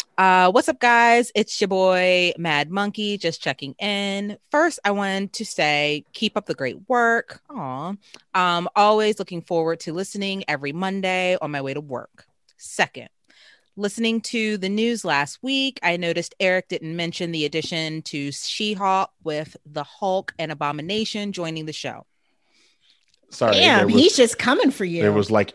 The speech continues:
Speaker 2: eight hundred other stories we were trying to get to and still review a game.
Speaker 1: He continues. Um, the show, um,
Speaker 2: Google
Speaker 1: also,
Speaker 2: it. <laughs>
Speaker 1: also, My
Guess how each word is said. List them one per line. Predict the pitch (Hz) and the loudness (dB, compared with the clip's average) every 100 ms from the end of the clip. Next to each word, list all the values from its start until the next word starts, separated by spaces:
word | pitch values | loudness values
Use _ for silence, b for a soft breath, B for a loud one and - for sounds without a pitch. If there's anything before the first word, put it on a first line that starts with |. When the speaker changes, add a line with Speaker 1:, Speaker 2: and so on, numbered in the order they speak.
| - | 0
Speaker 2:
eight | 113 98 | 0 0
hundred | 107 107 98 | 0 2 4
other | 95 92 | 2 0
stories | - 107 95 87 | -2 0 0 -2
we | 95 | -4
were | |
trying | 98 98 | -2 -2
to | |
get | 92 92 | -4 -4
to | 107 | -4
and | 101 | -4
still | 95 - 104 | -4 0 0
review | 92 87 95 | 0 0 -2
a | 90 | -2
game. | 92 76 73 - - _ _ - b b b b b b b b b b _ | -4 -8 -14 -18 -20 _ _ -18 b b b b b b b b b b _
Speaker 1:
He | - 339 | 2 6
continues. | 311 277 208 131 98 - - | 6 6 4 0 -8 -8 -2
Um, | 214 220 214 202 196 202 202 185 | 6 8 8 8 6 4 0 2
the | 214 | 2
show, | 214 - 214 208 202 202 202 214 214 - | 2 4 4 6 6 4 2 -4 -8 -6
um, | 175 180 175 - | 0 2 0 4
Speaker 2:
Google | 240 | 8
Speaker 1:
also, | - 170 247 | 8 8 6
Speaker 2:
it. | 247 - - - | 4 0 -10 -4
<laughs> | 123 120 _ _ - 113 _ _ _ _ _ _ _ _ _ - _ _ _ _ _ - | -2 -2 _ _ -10 -10 _ _ _ _ _ _ _ _ _ -20 _ _ _ _ _ -2
Speaker 1:
also, | 165 156 - 214 196 226 254 - | 0 0 4 8 8 8 4 2
My | 190 196 190 190 | 0 2 4 4